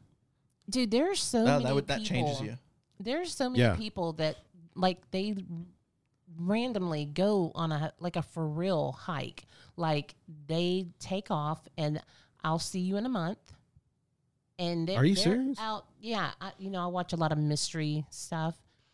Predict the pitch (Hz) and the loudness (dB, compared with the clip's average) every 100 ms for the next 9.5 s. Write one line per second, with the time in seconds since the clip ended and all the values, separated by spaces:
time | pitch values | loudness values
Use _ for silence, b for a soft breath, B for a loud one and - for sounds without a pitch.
0 | _ _ _ 175 165 156 156 - - 165 | _ _ _ 0 2 2 0 -4 -6 -2
1 | 156 160 - _ _ _ - 175 160 190 | 0 0 -6 _ _ _ -20 -12 -4 -2
2 | 208 196 180 190 185 185 185 170 156 156 | -2 -2 0 4 4 2 2 4 4 2
3 | 170 175 - 151 139 135 _ _ _ _ | 0 -2 -4 -8 -8 -12 _ _ _ _
4 | 147 147 143 143 156 175 147 127 135 - | -20 -16 -8 -2 0 0 -2 -6 -10 -18
5 | _ _ - 127 131 117 147 156 185 175 | _ _ 0 4 6 6 4 4 2 -2
6 | 214 277 214 180 208 202 196 170 160 165 | -4 -6 -6 -8 -6 -4 0 0 0 0
7 | 151 147 143 143 - 147 190 175 143 170 | -2 0 0 0 0 4 6 8 8 6
8 | 185 156 113 160 170 190 202 214 202 160 | 8 6 6 8 8 8 4 2 0 -2
9 | - _ - 202 | -4 _ -4 -2